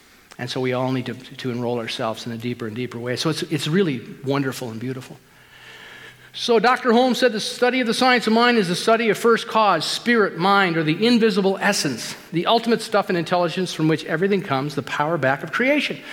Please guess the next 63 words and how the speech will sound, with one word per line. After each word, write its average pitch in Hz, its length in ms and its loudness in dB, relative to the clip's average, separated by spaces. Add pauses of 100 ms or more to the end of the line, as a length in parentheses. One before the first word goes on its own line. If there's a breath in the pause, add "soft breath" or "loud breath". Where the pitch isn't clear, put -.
(140 loud breath)
So - 100 -4
he 262 80 2
wrote 254 140 2
that 247 140 0
in 226 40 -2
nineteen 240 300 0
twenty-six, 240 500 -2
and 269 80 -2
all, 277 180 2
you 302 120 -4
know, 262 140 -4
many 285 340 0
of 247 40 -2
these 226 120 -2
people 190 200 -2
come 165 160 -2
along, 160 340 2
and, 139 100 -2 (260 loud breath)
you 240 80 0
know, 196 80 2
Abraham 175 460 0
Hicks, 170 260 0
I 151 40 2
love 160 220 2
Esther, 165 440 -2 (280 loud breath)
all 269 200 4
this 208 180 0
stuff. 160 240 -2
She's 233 220 -2
teaching, 190 480 0
she's - 240 0
teaching 202 280 0
a 180 60 2
form 170 240 0
of 160 60 -4
the 147 100 -4
science 151 340 0
of 156 60 -2
mind, 143 240 0
as 131 100 -4
I 131 120 0
would 139 120 -2
say 185 260 -2
it, 262 60 -4
and 151 120 -4
it's, - 140 -6
it's 170 200 -2
a 156 40 -2
very 160 180 0
pure 160 480 -2
and 156 120 0
wonderful 151 320 -2
form, 180 320 -4
and 135 80 -2
I 127 60 -4
know 139 140 -6
people 151 240 -6
that 139 60 -4
have 131 100 -8
gone 147 160 0
on 139 100 -2
our 127 80 -4
cruises. 220 560 -2